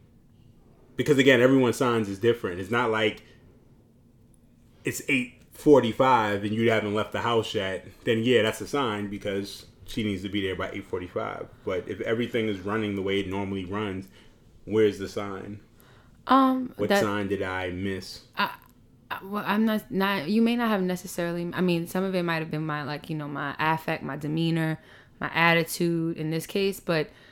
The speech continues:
Speaker 2: sometimes the situations, it could be that, like, a person, like, for me, for you, like, one of your tells for me is, like, if your br-, your brow is furrowed, right? Like, if your bra-, brow is furrowed,
Speaker 1: And
Speaker 2: T J's
Speaker 1: yours is if you huff and puff.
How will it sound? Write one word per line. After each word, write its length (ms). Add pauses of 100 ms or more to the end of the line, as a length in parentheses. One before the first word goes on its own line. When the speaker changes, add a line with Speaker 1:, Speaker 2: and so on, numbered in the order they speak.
(180)
Speaker 2:
sometimes 400
the 80
situations, 840
it 140
could 200
be 160
that, 280
like, 220
a 40
person, 600 (460)
like, 260 (500)
for 140
me, 260
for 140
you, 220
like, 100
one 140
of 60
your 120
tells 400
for 80
me 240
is, 100
like, 200
if 120
your 120
br-, 180
your 140
brow 340
is 140
furrowed, 460 (180)
right? 420
Like, 180
if 140
your 80
bra-, 320
brow 300
is 120
furrowed, 420
Speaker 1:
And 80
Speaker 2:
T 80
J's 20
Speaker 1:
yours 260
is 180
if 120
you 140
huff 200
and 140
puff. 240